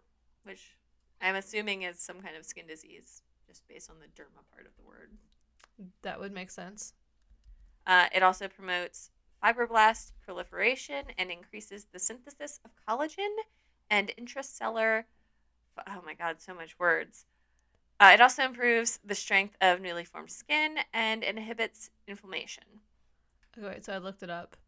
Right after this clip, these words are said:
Speaker 1: What is it?
Speaker 2: Um, scleroderma is a long-lasting disease that affects your skin, connective tissue, and internal organs. It happens when your immune system causes your body to make too much of the protein collagen.
Speaker 1: Ah.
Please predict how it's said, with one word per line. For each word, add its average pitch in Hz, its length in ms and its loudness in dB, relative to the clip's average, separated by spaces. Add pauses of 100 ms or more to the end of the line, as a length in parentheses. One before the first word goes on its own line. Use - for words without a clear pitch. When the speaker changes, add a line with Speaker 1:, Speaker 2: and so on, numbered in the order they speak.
(420)
Speaker 1:
What 202 120 -14
is 196 160 -6
it? 175 140 -4
Speaker 2:
Um, 180 80 -18 (180)
scleroderma 180 960 -10
is 196 80 -16
a 208 60 -12
long-lasting 240 760 -12
disease 208 300 -14
that 190 100 -16
affects 190 320 -18
your 208 80 -18
skin, 233 280 -16
connective 208 440 -20
tissue, - 440 -20
and 175 240 -18
internal 180 520 -20
organs. 190 420 -14
It - 80 -14
happens 214 380 -12
when 202 140 -16
your 185 100 -14
immune 202 260 -20
system 247 280 -18
causes 202 360 -16
your 185 100 -16
body 185 240 -12
to - 160 -20
make - 140 -20 (120)
too 262 260 -18
much 202 440 -16
of 180 100 -16
the 175 60 -16
protein 175 360 -16
collagen. 233 580 -12 (960)
Speaker 1:
Ah. - 120 -2